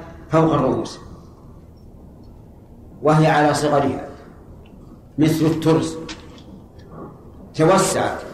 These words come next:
وانتشرت ثم أمطرت. قال: "فلا، فلا والله ما رأينا الشمس سبتا."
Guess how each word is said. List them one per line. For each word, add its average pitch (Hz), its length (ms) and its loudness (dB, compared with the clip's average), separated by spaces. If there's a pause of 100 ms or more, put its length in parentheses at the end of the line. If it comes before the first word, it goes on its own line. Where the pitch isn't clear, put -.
(1040)
وانتشرت 143 720 2 (2250)
ثم 180 400 4
أمطرت. 139 840 4 (1800)
قال: 156 280 4
"فلا، 151 380 2
فلا 151 320 4
والله 160 540 0 (520)
ما 156 300 4
رأينا 139 440 2
الشمس 135 680 2 (640)
سبتا." 117 640 -4